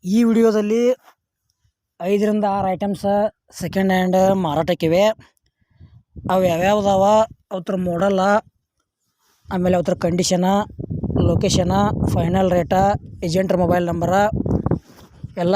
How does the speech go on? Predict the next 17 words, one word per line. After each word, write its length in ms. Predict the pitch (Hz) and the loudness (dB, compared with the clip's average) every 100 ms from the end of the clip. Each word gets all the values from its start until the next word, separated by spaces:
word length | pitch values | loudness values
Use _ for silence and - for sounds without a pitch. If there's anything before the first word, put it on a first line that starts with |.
| 202 | 4
ಇನ್ಫಾರ್ಮೇಷನ್ 640 | 202 185 156 185 190 190 185 | 4 2 0 0 0 0 0
ಇದೇ 300 | 190 175 180 | 0 2 0
ವಿಡಿಯೋದಾಗ 420 | 175 170 175 170 202 208 - _ _ - | 0 0 0 2 2 2 -2 _ _ -10
ತಿಳಿಸ್ಕೊಡಾಕ 520 | 170 156 190 170 160 | -10 -6 -2 -2 0
ಪ್ರಯತ್ನ 560 | 180 185 - 170 165 170 | -2 -2 -2 -4 -2 -2
ಮಾಡ್ತೀನಿ. 500 | 170 156 175 180 226 233 _ _ _ _ _ _ _ _ _ _ _ - | -2 -4 -4 -2 -2 -4 _ _ _ _ _ _ _ _ _ _ _ -10
ಹೊಸಬ್ರು 340 | 175 220 214 | -4 0 2
ಯಾರೇ 220 | 214 208 | 2 2
ನಮ್ಮ 220 | 208 202 202 | -2 -2 0
ವಿಡಿಯೋ 160 | 202 | 0
ನೀವು 140 | 202 208 | -2 -2
Facebook 360 | 190 175 190 - | -2 -2 -4 -4
ಪೇಜ್ದಾಗ 380 | 190 175 190 185 | -4 -2 0 0
ನೋಡ್ತಾ 320 | 180 160 185 | -4 -4 -2
ಇದ್ರೆ 240 | 170 190 | 0 -2
ಫಾಲೋ 260 | 190 175 180 | -2 -2 -2
ಮಾಡ್ಕೊಳ್ರಿ, 540 | 180 175 175 175 208 | 0 0 0 2 2